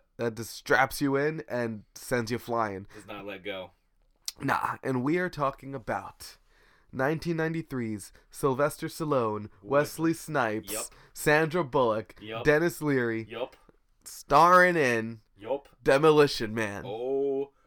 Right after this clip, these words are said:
Speaker 2: shit.
Speaker 1: Dun, dun, dun, dun.
Speaker 2: Dun, dun, dun.
Speaker 1: Yes, that's that kinda, like, that synth, uh,
Speaker 2: Yeah.
Speaker 1: for every action scene from the nineties.
Speaker 2: It, it feels like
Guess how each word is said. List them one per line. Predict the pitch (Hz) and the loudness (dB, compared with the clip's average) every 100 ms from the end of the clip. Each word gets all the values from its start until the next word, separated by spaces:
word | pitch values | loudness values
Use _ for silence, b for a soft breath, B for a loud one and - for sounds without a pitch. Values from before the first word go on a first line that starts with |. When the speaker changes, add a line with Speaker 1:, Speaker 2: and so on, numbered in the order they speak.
| _ _ | _ _
Speaker 2:
shit. | _ - - 156 - - - _ | _ -20 -18 -18 -20 -20 -20 _
Speaker 1:
Dun, | 170 | -6
dun, | 143 | -6
dun, | - 117 | -10 -10
dun. | 123 110 110 | -10 -10 -12
Speaker 2:
Dun, | 120 113 | -12 -12
dun, | 110 95 | -16 -18
dun. | 85 80 80 82 80 _ B 127 | -20 -20 -20 -20 -20 _ B -12
Speaker 1:
Yes, | - 117 | -8 -6
that's | 131 127 - | -2 -4 -2
that | 135 | -4
kinda, | 143 127 | -2 -2
like, | 117 - b b | -2 -6 b b
that | - 107 | -10 -10
synth, | - 131 139 _ - - | -4 -4 -4 _ -14 -8
uh, | 127 | -6
Speaker 2:
Yeah. | 113 117 | -4 -8
Speaker 1:
for | - 127 | -6 -4
every | 123 120 | -2 -2
action | 107 113 127 | -4 -4 -10
scene | - 135 123 | -10 -10 -10
from | 127 | -12
the | 131 | -10
nineties. | 127 139 143 | -10 -10 -8
Speaker 2:
It, | 160 - - | -10 -12 -12
it | 160 - | -12 -6
feels | 185 190 | -6 -6
like | 165 156 | -8 -12